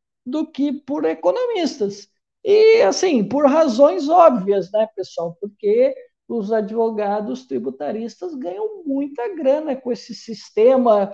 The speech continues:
eh, complexo, né? Esse sistema tributário do Brasil.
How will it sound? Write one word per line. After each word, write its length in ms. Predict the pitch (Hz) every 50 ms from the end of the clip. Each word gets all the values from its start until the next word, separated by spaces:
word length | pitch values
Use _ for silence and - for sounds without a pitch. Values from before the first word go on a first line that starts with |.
| - - _ _ _ _ -
eh, 360 | 196 185 180 175 170 165 165 165
complexo, 1000 | - 233 233 240 220 233 - 214 240 285 285 277 254 262 - - - - 208 185
né? 320 | 180 202 226 247 240 220
Esse 200 | 196 - - -
sistema 680 | 185 - - 233 196 - - - 233 226 240 233 233 -
tributário 640 | 220 226 202 220 202 - - 202 214 226 226 226
do 80 | 196 220
Brasil. 640 | 208 202 233 233 240 196 - 220 240 269 294 302